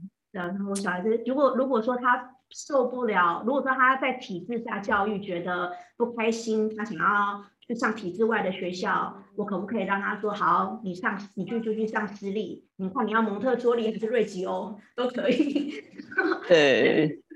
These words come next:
Speaker 1: 还是他，他念大学的时候，我可不可以跟他说，“好，你，你，你申-，你申的，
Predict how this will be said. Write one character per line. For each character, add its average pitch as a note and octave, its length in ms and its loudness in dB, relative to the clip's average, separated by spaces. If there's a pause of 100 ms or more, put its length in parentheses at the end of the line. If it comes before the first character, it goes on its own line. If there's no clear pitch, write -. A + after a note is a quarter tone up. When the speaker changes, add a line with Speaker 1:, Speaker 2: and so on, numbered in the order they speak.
Speaker 1:
还 A#3+ 140 2
是 F4 180 2
他， E4 200 2
他 E4+ 180 4
念 E4+ 240 2
大 D4+ 160 4
学 B3 180 0
的 A#3+ 140 0
时 A#3+ 160 0
候， C4 240 2
我 F#3+ 80 -2
可 A3 100 -4
不 A#3 60 0
可 A#3 60 2
以 - 20 2
跟 B3+ 60 2
他 B3 100 2
说 B3+ 140 -2
，“好， C#4+ 220 6
你， B3 160 -2
你， A3+ 120 0
你 A3+ 100 2
申-， D#4 280 0
你 A#3 80 2
申 D4 240 2
的， C4 100 2